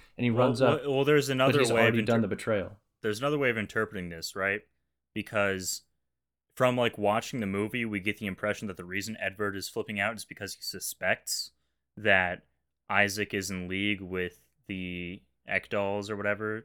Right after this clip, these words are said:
Speaker 2: to
Speaker 1: Yeah.
Speaker 2: kidnap his children and bring them back. But also, um, it's, like, reminiscent of the blood libel,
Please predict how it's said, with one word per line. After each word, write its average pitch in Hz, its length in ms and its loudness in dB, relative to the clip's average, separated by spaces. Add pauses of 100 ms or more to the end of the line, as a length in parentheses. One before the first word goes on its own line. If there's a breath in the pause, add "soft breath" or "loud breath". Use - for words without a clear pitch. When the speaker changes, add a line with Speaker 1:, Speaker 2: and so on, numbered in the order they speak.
Speaker 2:
to 85 240 -8
Speaker 1:
Yeah. 98 220 -6 (100)
Speaker 2:
kidnap 98 460 -4
his 95 140 -8
children 101 400 -6
and 92 80 -8
bring 95 140 -6
them 92 120 -8
back. 98 260 -4 (400)
But 98 120 0
also, 95 760 0 (680)
um, 85 480 -2 (840)
it's, 101 300 -2
like, 87 300 -2
reminiscent 104 680 -2
of 92 120 -8
the 90 80 -8
blood 90 380 -4
libel, 82 540 -12